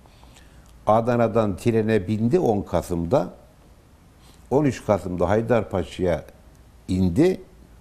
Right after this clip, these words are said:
O indiği tarihte on üç Kasım'da da aynı zamanda elli beş parçalık düşman donanması, müttefik donanması, Alman, İngiliz, Fransız, İtalyan.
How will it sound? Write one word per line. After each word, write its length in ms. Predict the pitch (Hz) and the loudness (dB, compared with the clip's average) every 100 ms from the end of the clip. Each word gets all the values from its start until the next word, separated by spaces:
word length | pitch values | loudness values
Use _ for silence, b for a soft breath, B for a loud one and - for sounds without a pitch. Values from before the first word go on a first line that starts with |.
| - | -4
O 120 | 120 | 0
indiği 480 | 127 113 98 120 139 | 2 0 0 0 0
tarihte 520 | 101 92 87 82 - | 2 2 2 -2 -4
on 180 | 80 135 | 0 2
üç 220 | 120 - | 0 -4
Kasım'da 540 | - 85 78 80 87 127 | -4 -4 -4 -8 -6 -2
da 200 | 185 180 - b b b b b - - | -2 -2 -14 b b b b b -20 0
aynı 320 | 123 147 117 | 2 4 2
zamanda 640 | 101 92 92 92 135 151 139 b b - | 2 2 0 0 2 0 -4 b b 0
elli 460 | 117 117 120 123 104 | 2 4 4 2 2
beş 260 | 170 - | 0 0
parçalık 520 | - 104 95 98 85 78 - - | 2 2 2 -2 -2 -6 -14 -6
düşman 520 | 101 - 127 135 101 | -6 2 2 2 2
donanması, 800 | 98 90 85 80 76 - 135 76 76 - - 85 | 2 2 0 0 -2 0 -2 -2 -12 -20 -14 -6
müttefik 540 | 87 - 87 131 - | -4 -2 -2 -2 -2
donanması, 760 | 82 76 76 71 73 - 139 - - - - - | -4 -4 -6 -6 -8 -4 -6 -6 -20 -20 -20 -2
Alman, 480 | 95 95 98 123 131 - | 0 2 -2 -4 -6 -6
İngiliz, 600 | 107 85 85 98 120 117 | -4 -4 -4 -4 -4 -8
Fransız, 760 | - - 90 87 76 117 127 - | -12 -6 -4 -4 -4 -8 -8 -12
İtalyan. 540 | 73 82 73 113 | -6 -6 0 0